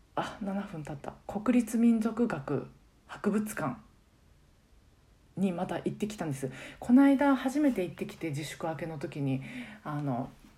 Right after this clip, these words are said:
おしゃべりしたと思うんですけど、また二回目行ってきて、それでその、日本のなんか歴史みたいなのをこう、わーっと見て、あ、日本っ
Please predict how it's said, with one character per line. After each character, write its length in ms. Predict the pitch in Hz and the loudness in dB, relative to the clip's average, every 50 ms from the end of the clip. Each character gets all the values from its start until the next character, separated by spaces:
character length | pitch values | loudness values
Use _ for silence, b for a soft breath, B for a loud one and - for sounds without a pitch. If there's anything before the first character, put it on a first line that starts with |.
| - _ - - _ - - - - - - - | -20 _ -20 -20 _ -20 -20 -16 -12 -10 -6 -4
お 60 | 190 | -4
し 100 | - 214 | 2 2
ゃ 60 | 214 | 4
べ 100 | 208 190 | 4 4
り 80 | 160 156 | 2 -2
し 80 | 143 - | -4 -4
た 100 | 175 156 | -6 -6
と 80 | - | -4
思 160 | 156 151 156 | -6 -6 -4
う 20 | 156 | -4
ん 40 | 143 | -4
で 80 | 135 | -4
す 80 | 135 - | -4 -6
け 60 | 156 | -6
ど、 60 | 156 | -6
ま 120 | 156 156 147 | -6 -6 -8
た 80 | 165 | -8
二 120 | 165 165 147 | -8 -8 -6
回 200 | - 185 180 175 | -4 -4 -4 -4
目 220 | 175 175 170 - B B B B B B | -6 -8 -8 -10 B B B B B B
行 140 | B 123 - | B -6 -6
っ 20 | - | -4
て 120 | - - | -4 -6
き 100 | - - | -6 -4
て、 160 | - 151 151 | -6 -6 -6
そ 160 | - - 202 | -4 -4 0
れ 80 | 202 208 | 0 2
で 100 | 208 202 | 2 0
そ 140 | 208 - 202 | -2 -2 -4
の、 420 | 202 202 196 196 196 196 196 - B B B B B B B B - | -4 -4 -4 -2 -2 -4 -4 -6 B B B B B B B B 4
日 120 | 208 208 | 4 4
本 320 | 208 233 262 269 262 254 254 | 6 8 8 8 10 10 10
の 60 | 262 | 10
な 120 | 247 262 | 10 10
ん 140 | 262 247 240 | 8 8 6
か 120 | - 170 165 | 4 0 -4
歴 220 | 175 175 - - | -4 -6 -6 -8
史 140 | - - 214 | 0 6 8
み 140 | 214 208 208 | 8 8 8
た 120 | 196 170 | 6 0
い 60 | 160 | 0
な 80 | 151 151 | -2 -2
の 140 | 147 143 143 | -2 -2 -4
を 40 | |
こ 180 | 139 - 147 143 | -4 -4 -4 -2
う、 80 | 143 120 | -2 -2
わ 140 | - - | 0 0
ー 60 | 151 - | 0 -2
っ 80 | - | -2
と 100 | - 175 | -6 -8
見 140 | 170 175 175 | -8 -8 -12
て、 400 | - - 175 170 143 - - B 233 247 254 B B B B B B B | -6 -4 -2 -2 -2 -2 -4 B -12 -12 -12 B B B B B B B
あ、 160 | - 180 175 180 | -10 -10 -8 -8
日 80 | 185 185 | -10 -8
本 280 | - - 262 262 | 2 4 6 6
っ 40 | 247 | 6